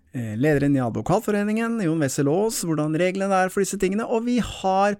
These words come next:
prøvd flere ganger å få et svar, og vi har gitt han tilbud om å komme med tilsvar.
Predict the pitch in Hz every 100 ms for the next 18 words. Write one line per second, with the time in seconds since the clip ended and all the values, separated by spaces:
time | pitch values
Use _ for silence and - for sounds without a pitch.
0 | - - 175 180 190 190 - - 180 175
1 | 170 180 180 165 151 175 185 - - -
2 | _ _ - 165 156 - - 147 147 156
3 | 156 - 143 - - 143 151 160 165 165
4 | - - - - 131 143 135 147 160 -
5 | - 156 156 160 127 120 131 143 143 151
6 | 135 123 135 143 123 - 123 131 131